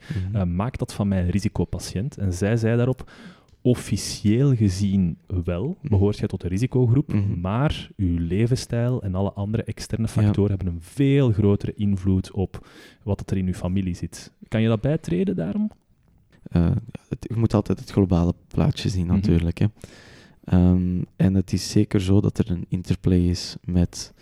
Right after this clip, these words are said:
Speaker 1: ja, het is nature-nurture eigenlijk,
Speaker 2: Ja,
Speaker 1: hè.
Speaker 2: tuurlijk.
Speaker 1: Dus, eh, die, die balans is, is,
Speaker 2: Maar
Speaker 1: ehm,
Speaker 2: zij zei dat de
Speaker 1: is
Speaker 2: impact van externe factoren veel groter was dan de erfelijke component of
Speaker 1: On-
Speaker 2: de genetisch, ja,
Speaker 1: on the
Speaker 2: aangelegde
Speaker 1: whole,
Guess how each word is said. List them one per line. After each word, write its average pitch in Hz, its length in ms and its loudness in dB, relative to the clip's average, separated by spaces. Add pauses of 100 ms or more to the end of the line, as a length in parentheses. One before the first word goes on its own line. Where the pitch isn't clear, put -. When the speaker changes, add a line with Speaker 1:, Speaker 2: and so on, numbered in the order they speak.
(100)
Speaker 1:
ja, 90 220 -2 (100)
het - 100 -12
is - 120 -8
nature-nurture 95 840 2
eigenlijk, 78 380 -2
Speaker 2:
Ja, 127 80 0
Speaker 1:
hè. 92 100 -4
Speaker 2:
tuurlijk. 98 300 -4
Speaker 1:
Dus, - 260 -6
eh, - 80 2 (100)
die, 87 280 0
die - 140 -2
balans 92 560 0
is, - 300 -4
is, - 420 -8 (600)
Speaker 2:
Maar 90 180 2
Speaker 1:
ehm, - 80 4
Speaker 2:
zij 113 220 2
zei 104 180 0
dat 98 100 0
de - 60 -4
Speaker 1:
is - 60 -8
Speaker 2:
impact 107 340 -2
van 85 120 -6
externe 98 400 -4
factoren 110 580 0 (140)
veel 95 260 0
groter 104 420 0
was 107 220 -4
dan 87 200 -4 (460)
de - 160 -4
erfelijke 101 600 -6
component 85 800 -6
of 90 80 0
Speaker 1:
On- 107 60 4
Speaker 2:
de 104 180 0
genetisch, - 760 -4 (580)
ja, 110 140 -8
Speaker 1:
on 80 60 -12 (260)
the 107 60 -12
Speaker 2:
aangelegde 107 420 4
Speaker 1:
whole, 104 200 4